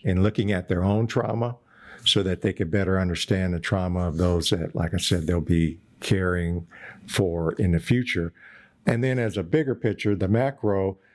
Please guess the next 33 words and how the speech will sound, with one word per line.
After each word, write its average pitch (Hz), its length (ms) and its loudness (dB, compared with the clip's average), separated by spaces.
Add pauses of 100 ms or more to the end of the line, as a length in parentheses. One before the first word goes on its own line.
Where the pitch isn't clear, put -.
(280)
C 131 260 2
D 123 120 2
C 127 240 2
R, 120 360 2
as 104 220 -2
well 110 300 2
as 98 180 -2
the - 100 -14
county 120 640 0
agencies, 113 1000 2
the - 60 -2
federal 113 800 0
agencies, 110 680 0
they 113 180 2
employ 120 800 0 (100)
a 110 100 0
great 113 440 0
deal 120 320 2
of 98 160 0
our 98 280 0 (460)
students - 760 0 (100)
as 98 200 2
well 113 280 2
as 107 160 0
our 107 180 2
community 113 540 2
members. 90 440 0
So 110 440 2
it 95 120 -4
would 98 200 0
behoove, 107 720 2 (200)
that's 95 200 0
a 92 180 -2